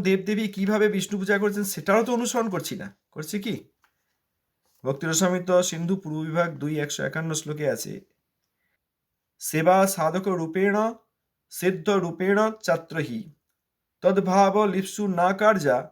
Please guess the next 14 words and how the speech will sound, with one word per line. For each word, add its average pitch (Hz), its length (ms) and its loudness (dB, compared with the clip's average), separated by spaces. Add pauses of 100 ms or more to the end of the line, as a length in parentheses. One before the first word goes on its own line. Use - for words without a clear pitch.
(200)
ব্রজ 156 320 -6
লোকানুসারতঃ।" 160 1080 0 (1160)
অত্র 147 360 2
অর্থাৎ 170 520 4
রাগাত্মিকা 160 640 0
ভক্তিতে 165 520 -6
যাহাদের 151 520 -4
লিপ্সা 147 420 0
অর্থাৎ 135 460 -2
লোভ 131 340 -2
হয়, 104 200 -10 (140)
তাহারা 139 420 2 (800)
রাগমার্গে 170 800 4
ভজনপরায়ণ 170 760 0